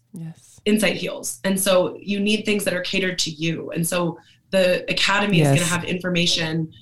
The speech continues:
Speaker 2: that doesn't just fall by the wayside, but it's gonna be catered to you, specific to you. And then the places where you would fall off, I'm gonna make sure that you don't. So we're working as a team to make sure that you are successful. So this academy is amazing. So one, sign up for that.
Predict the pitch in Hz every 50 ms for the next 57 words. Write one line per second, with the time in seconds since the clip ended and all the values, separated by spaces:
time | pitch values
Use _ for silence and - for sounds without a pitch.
0 | - - - 185 180 175 165 160 - - - - 170 202 202 208 226 - 190 180
1 | - - - 185 190 185 185 175 170 170 170 170 185 185 - 175 165 170 170 170
2 | 175 175 - 196 190 185 185 180 - - 185 180 180 175 - - 180 170 165 165
3 | - 175 170 - 175 165 175 - - 175 175 170 170 165 175 170 170 170 170 170
4 | 165 - 185 180 180 180 170 165 180 180 175 165 160 165 170 170 - - 170 170
5 | 165 160 160 170 196 226 240 240 - - - - - - - - _ _ _ 190
6 | 190 190 190 185 185 180 - - 175 170 160 160 165 160 156 160 151 139 123 -
7 | - - - 185 180 175 170 180 185 185 190 196 190 208 196 190 180 185 180 -
8 | - 180 170 170 170 175 175 170 165 - - 165 160 156 160 160 - - 170 170
9 | 170 156 - 165 160 - - 160 - - - 156 151 - - - 160 156 156 156
10 | 160 - - 165 160 156 156 - - - - _ _ - 202 202 196 - - -
11 | - 180 180 180 180 175 175 170 170 190 208 220 214 214 214 214 214 - 196 175
12 | 180 185 190 190 190 190 180 185 180 - - 180 175 165 165 165 -